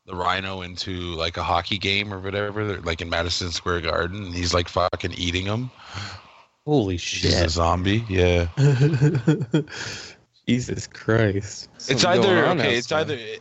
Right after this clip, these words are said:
Speaker 1: it's, it's either fucking Punisher, uh, versus the Marvel Universe or Wolverine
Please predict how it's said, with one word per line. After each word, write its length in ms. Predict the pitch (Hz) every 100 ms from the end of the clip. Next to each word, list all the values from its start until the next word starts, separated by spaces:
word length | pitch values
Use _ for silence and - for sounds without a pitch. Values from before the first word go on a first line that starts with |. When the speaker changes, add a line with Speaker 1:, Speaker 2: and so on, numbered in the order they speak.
| -
Speaker 1:
it's, 280 | - 113 98
it's 220 | 120 110
either 280 | 135 131 117
fucking 760 | - 113 117 110 104 104 101 90
Punisher, 880 | 113 117 - 117 110 104 95 95 - - 92 - -
uh, 160 | 98
versus 400 | 101 104 95 104
the 60 | 98
Marvel 280 | 98 98 95
Universe 480 | 95 98 95 95 90
or 60 |
Wolverine 680 | 90 87 90 90 92 90 85